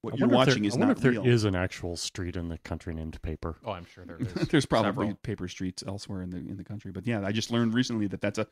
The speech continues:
Speaker 1: that's a term for a street that does not exist yet. Like, that's the, uh,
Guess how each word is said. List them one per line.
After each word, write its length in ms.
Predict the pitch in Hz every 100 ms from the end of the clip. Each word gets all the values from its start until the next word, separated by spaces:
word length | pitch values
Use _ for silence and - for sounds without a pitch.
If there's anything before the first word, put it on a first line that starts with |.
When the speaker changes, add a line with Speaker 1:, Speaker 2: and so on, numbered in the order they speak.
| _ _ -
Speaker 1:
that's 140 | 101
a 60 | 110
term 320 | 160 143 104
for 340 | 101 101 98 - _ _ _ _ _ -
a 40 | -
street 280 | 170 113
that 180 | 107 - _ 107
does 180 | 107 107
not 200 | 110 104
exist 380 | 104 107 110 90
yet. 160 | 80 -
Like, 260 | 101 101 _ _ _ -
that's 260 | 147 - -
the, 200 | 151 120
uh, 140 | 120